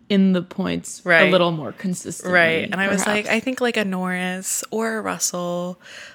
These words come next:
Speaker 2: like, if you have," he's like, "Yeah." He's like, "I'm gonna spend money on Max." And then Esteban Ocon was my second. <laughs> And I was like, "I don't think that's the right choice for you, sir." That was the first time someone's, like, sought my advice that I
Speaker 1: Ooh.
Speaker 2: just met.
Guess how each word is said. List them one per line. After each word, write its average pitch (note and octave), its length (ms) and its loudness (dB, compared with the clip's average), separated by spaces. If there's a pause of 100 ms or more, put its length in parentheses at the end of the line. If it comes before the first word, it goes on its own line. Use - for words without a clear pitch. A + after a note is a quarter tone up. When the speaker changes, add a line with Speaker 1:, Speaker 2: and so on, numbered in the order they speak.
(140)
Speaker 2:
like, E3+ 400 -6
if - 160 -8
you G3+ 120 -4
have," G3 280 -4
he's A3 180 -6
like, A3+ 160 -2
"Yeah." B3 440 2
He's G3 160 -2
like, G3 160 2
"I'm A#3 80 -2
gonna C#4 160 -4
spend A#3+ 240 -4
money A#3 200 -4
on E3 200 -4
Max." - 640 -4 (320)
And F#3+ 200 0
then G3+ 540 0 (160)
Esteban F3 360 -2
Ocon E3+ 420 -6
was - 200 -6
my - 60 -8
second. G#3+ 640 -8
<laughs> - 80 -14
And A#3 80 -2
I - 20 -4
was G3 180 -2
like, F3+ 200 -6 (800)
"I F3+ 60 -6
don't F3 140 -8
think - 140 -10
that's - 200 -14
the - 80 -8
right F2 160 -8
choice - 240 -10
for - 140 -14
you, A3 140 -12
sir." - 240 -12 (280)
That G3 200 2
was F#3 160 2
the G3 80 6
first E3 260 2
time D3+ 220 2
someone's, C#3+ 400 -2
like, A#2 180 0
sought - 320 -2
my D3 140 2
advice C3 640 -2 (380)
that - 260 0
I C3+ 100 2
Speaker 1:
Ooh. C3+ 60 -4
Speaker 2:
just G#3 240 -4
met. B2+ 240 -10